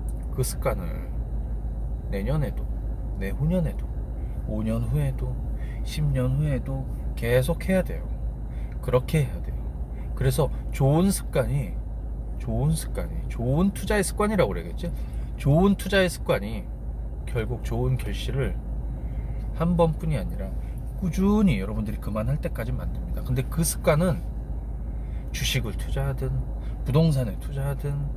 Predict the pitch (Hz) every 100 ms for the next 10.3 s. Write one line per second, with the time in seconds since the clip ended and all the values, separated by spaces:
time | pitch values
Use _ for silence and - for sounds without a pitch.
0 | - - - 117 143 165 156 - 156 151
1 | 147 135 123 127 - - 135 131 156 160
2 | 143 151 170 170 127 127 - - - 120
3 | 113 175 175 - 101 - - - - -
4 | - - - 147 180 180 170 151 107 143
5 | 139 135 131 127 110 98 127 123 117 143
6 | 151 214 214 - 180 160 127 104 131 117
7 | - - - 220 202 - 190 - - 170
8 | 131 156 156 107 87 - - - 160 151
9 | - 160 - - - - - - 208 214
10 | 180 185 208